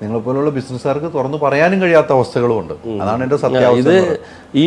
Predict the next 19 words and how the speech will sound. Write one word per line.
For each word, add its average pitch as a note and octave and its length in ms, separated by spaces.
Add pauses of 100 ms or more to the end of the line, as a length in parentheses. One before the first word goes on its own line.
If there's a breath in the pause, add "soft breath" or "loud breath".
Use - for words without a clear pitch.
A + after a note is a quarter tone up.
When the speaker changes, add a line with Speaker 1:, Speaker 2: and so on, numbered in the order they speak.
Speaker 2:
ഇതാണ് E3+ 280
ഇപ്പൊ C3+ 200
നമ്മളെ C3 440
കയ്യിൽ D3 220
ഇപ്പൊ D#3+ 160
നൂറ് C#3 300
കാർ C#3 280
ഉണ്ടെങ്കിൽ, G#2+ 580
കേരള A#2+ 400
രജിസ്ട്രേഷൻ B2 500
ആണ് B2 260
നൂറ് A2 180
കാറെങ്കിൽ A2 560
ഞങ്ങൾക്ക് A#2 320
കേരളത്തിൽ A2+ 440
മാത്രമാണ് G#2+ 520
അതിൻ്റെ G2+ 320
ഓപ്പർച്യൂണിറ്റി G2 540
ഉള്ളൂ. E2+ 180